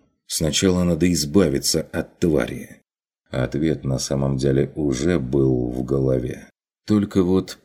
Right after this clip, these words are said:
построенный на авантюрном предположении план мне исполнять совсем не хочется.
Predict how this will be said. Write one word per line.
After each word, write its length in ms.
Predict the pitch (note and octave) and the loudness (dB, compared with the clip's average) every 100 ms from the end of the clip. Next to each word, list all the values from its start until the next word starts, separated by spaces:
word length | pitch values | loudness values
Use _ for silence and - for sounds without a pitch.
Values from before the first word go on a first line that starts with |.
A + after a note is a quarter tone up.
| - | 0
построенный 1000 | G2+ G#2 - G#2+ G#2+ G2 D#2+ D#2 D2+ D2+ | 0 0 -2 0 2 2 2 0 0 0
на 240 | D#2+ E2+ - | 0 0 -2
авантюрном 960 | F2+ E2+ F2 F2 - G2 F2+ D#2 D#2 D2 | 0 2 2 0 2 2 4 0 0 0
предположении 960 | D#2 D#2 - D#2+ D#2+ D2+ D#2 D2+ D2 | 0 0 2 2 4 2 2 0 0
план 720 | C#2+ - D#2 F2+ F#2+ D2 C2 C2 _ | -2 0 2 2 0 -2 -4 -8 _
мне 440 | - D2+ C#2+ E2+ F2+ | -2 0 2 2 0
исполнять 580 | - C2+ C2+ C2+ C#2+ C#2 | 0 0 0 0 -2 -2
совсем 840 | - E2 D#2 - - C#2+ E2 F2+ | -4 0 0 -2 -4 -2 0 2
не 120 | F#2+ | 2
хочется. 880 | - F#2 D2 - - - - - | 4 4 4 2 -4 -4 -6 -8